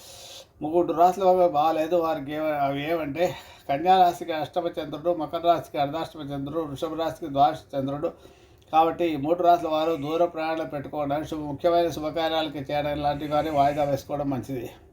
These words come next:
శనివారం, ఘాతవారం వివరాలు ప్రశ్నిస్తే శనివారం రోజు ఘాతవారం వృషభ, సింహం మరియు కన్యా రాశుల వారికి ఉంటుంది కాబట్టి ఈ రాశుల వారు ముఖ్యంగా ఈరోజు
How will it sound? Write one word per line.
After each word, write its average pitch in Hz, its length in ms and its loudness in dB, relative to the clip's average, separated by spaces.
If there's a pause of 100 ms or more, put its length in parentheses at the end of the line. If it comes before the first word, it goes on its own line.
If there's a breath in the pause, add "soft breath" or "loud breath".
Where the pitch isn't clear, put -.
(1000 soft breath)
శనివారం, 196 540 2
ఘాతవారం 175 640 4
వివరాలు 170 320 6
ప్రశ్నిస్తే 160 600 -6
శనివారం 175 320 2
రోజు 170 180 -2
ఘాతవారం 160 720 -2
వృషభ, 175 400 2
సింహం 170 460 -2
మరియు 156 260 -2
కన్యా 156 360 -2
రాశుల 165 280 -2
వారికి 147 300 -2
ఉంటుంది 143 300 -6
కాబట్టి 143 400 0
ఈ 143 160 -2
రాశుల 156 320 -2
వారు 165 240 0
ముఖ్యంగా 156 400 -4
ఈరోజు 156 540 0